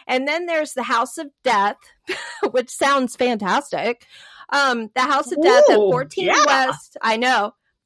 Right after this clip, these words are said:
Speaker 1: fourteen West Tenth Street, where Mark Twain once lived and documented supernatural experiences while he lived there. Twain is also still seen there along with twenty-one other ghosts that live at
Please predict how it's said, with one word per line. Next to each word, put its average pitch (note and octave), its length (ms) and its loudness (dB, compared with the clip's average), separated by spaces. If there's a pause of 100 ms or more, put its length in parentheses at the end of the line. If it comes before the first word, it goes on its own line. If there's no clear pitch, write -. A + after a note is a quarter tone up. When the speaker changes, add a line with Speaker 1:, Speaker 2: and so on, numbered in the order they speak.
Speaker 1:
fourteen F4 540 -2
West C#4 380 -2
Tenth F4 260 -2
Street, A#3 400 -2
where A3+ 160 0
Mark B3+ 360 -2
Twain C#4+ 480 -4
once A3+ 320 -6
lived G#3 360 -2
and G#3 140 -6
documented B3 680 -4
supernatural B3 920 -4
experiences G3+ 960 -4
while G3 200 -4
he G#3 160 -6
lived G3+ 260 -6
there. D3 280 -10 (400)
Twain E4+ 540 -4
is A#3+ 300 -2
also D#4 500 -2
still C4 380 -2
seen E4 420 -8
there G#3+ 300 0
along A3+ 500 -2
with F#3+ 200 -8
twenty-one C#4 920 -4
other G#3+ 320 -4
ghosts G3+ 540 -6
that G3 200 -2
live G3 420 -4 (340)
at F3+ 260 -2